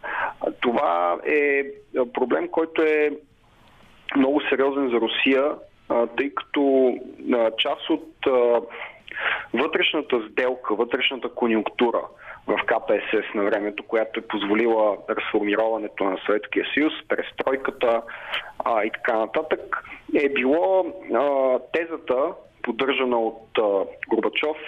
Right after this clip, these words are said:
и, а, в последствие от Елцин, че, а, Русия, а, не излиза с поражение от, а, а, това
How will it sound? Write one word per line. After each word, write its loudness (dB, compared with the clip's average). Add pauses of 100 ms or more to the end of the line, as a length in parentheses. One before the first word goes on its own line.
(140)
и, 2 (220)
а, 0
в -4
последствие 0
от -2
Елцин, -2
че, -4 (640)
а, 4 (160)
Русия, 4 (680)
а, 4
не 4
излиза 4 (300)
с -6
поражение -4 (220)
от, 0 (220)
а, 4
а, -2 (760)
това -2